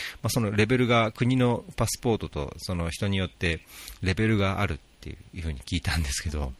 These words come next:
なんか、い-、い-、何度も行かれてる時に、なんかそういう、いや、日本人、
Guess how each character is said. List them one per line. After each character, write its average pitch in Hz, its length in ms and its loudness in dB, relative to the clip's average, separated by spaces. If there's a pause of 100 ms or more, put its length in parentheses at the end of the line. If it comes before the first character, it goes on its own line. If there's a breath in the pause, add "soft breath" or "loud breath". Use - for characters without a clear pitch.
(480 loud breath)
な 127 100 2
ん 120 40 -2
か、 92 100 2
い-、 - 340 -2
い-、 147 240 -8
何 120 200 0
度 90 80 0
も 82 100 -2
行 85 80 -4
か 92 80 0
れ 85 80 -4
て 90 80 -4
る 85 80 -4
時 78 180 -4
に、 71 140 -4
な 85 100 0
ん 78 40 -6
か 82 100 -4
そ 110 140 0
う 110 60 2
い 104 140 2
う、 104 100 -10
い 117 60 0
や、 107 80 4
日 104 80 2
本 113 400 0
人、 110 140 -8